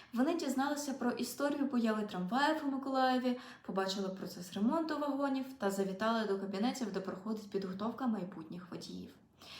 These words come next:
Поїздка була цікавою, пізнавальною і подарувала безліч вражень. Вітаємо Милану Романюк, ученицю шостого А класу, з відзнакою на художній виставці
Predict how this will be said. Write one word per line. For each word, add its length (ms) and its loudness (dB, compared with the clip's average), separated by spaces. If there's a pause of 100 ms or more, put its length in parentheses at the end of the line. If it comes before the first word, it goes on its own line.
(120)
Поїздка 400 2
була 260 4
цікавою, 760 0
пізнавальною 720 -2 (440)
і 100 -20
подарувала 560 0
безліч 680 -2
вражень. 480 -2 (2000)
Вітаємо 460 4
Милану 440 4
Романюк, 500 4 (140)
ученицю 460 2
шостого 540 2
А 80 4
класу, 500 -2 (260)
з 140 -2
відзнакою 680 2
на 180 6
художній 520 2
виставці 600 -2